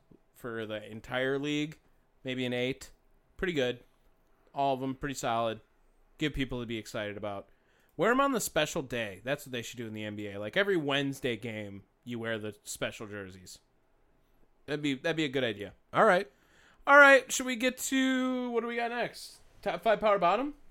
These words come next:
Speaker 2: All right. Yeah, let's make 'em fast.
Speaker 1: Okay. Top five power bottom. We didn't get to talk a lot about the N F L this week,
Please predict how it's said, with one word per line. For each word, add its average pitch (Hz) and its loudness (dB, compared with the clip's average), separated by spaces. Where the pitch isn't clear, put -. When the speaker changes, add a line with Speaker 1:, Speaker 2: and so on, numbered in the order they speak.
Speaker 2:
All 156 12
right. 180 10
Yeah, 175 10
let's 123 4
make 156 4
'em 147 0
fast. 135 2
Speaker 1:
Okay. 147 6
Top 185 4
five 180 8
power 180 6
bottom. 160 6
We 160 2
didn't 170 2
get 196 -6
to - -12
talk 175 6
a 165 0
lot 156 4
about 170 6
the 165 -2
N 165 0
F 165 -2
L 170 6
this 165 -4
week, 165 0